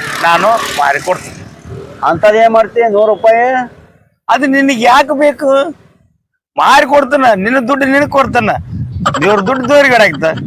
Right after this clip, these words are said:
Speaker 2: ಆತ ಮಾರ, ನನಗೆ ಅದೇನ್ ಬೇಕಾಗಿಲ್ಲ. ಸೈಕಲ್ ಮಾರ ನನಗೆ ರೊಕ್ಕ ಕೊಟ್ರೆ ಸಾಕು.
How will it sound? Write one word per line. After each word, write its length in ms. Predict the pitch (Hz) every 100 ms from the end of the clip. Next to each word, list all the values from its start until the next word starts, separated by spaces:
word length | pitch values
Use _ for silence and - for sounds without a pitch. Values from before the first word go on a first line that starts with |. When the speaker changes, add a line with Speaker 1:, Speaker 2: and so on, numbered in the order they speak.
| 277 - - _ _ _ _ -
Speaker 2:
ಆತ 260 | 135 147
ಮಾರ, 320 | 160 156 156 156
ನನಗೆ 420 | 151 143 143 151
ಅದೇನ್ 240 | 147 160
ಬೇಕಾಗಿಲ್ಲ. 580 | 151 147 147 151 170 156
ಸೈಕಲ್ 420 | - 127 131 175
ಮಾರ 200 | 170 165
ನನಗೆ 280 | 165 160 156
ರೊಕ್ಕ 580 | 156 151 127 123 156 151
ಕೊಟ್ರೆ 240 | 143 135
ಸಾಕು. 360 | - 127 131